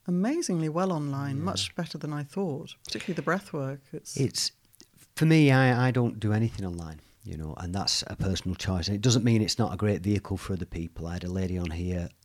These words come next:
Speaker 2: last, last week, actually, and I did a show with her, and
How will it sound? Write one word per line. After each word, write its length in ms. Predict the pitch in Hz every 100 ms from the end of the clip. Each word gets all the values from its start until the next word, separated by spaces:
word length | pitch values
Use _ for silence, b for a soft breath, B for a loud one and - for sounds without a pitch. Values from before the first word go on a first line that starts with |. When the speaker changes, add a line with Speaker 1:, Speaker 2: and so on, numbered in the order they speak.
| -
Speaker 2:
last, 540 | 107 104 - - - - _
last 300 | 98 107 -
week, 220 | 110 104
actually, 380 | 92 - - 90 B B B B B _
and 80 | 101
I 40 |
did 140 | 92 92
a 40 |
show 240 | - 107
with 140 | 104 95
her, 120 | 92
and 200 | 90 90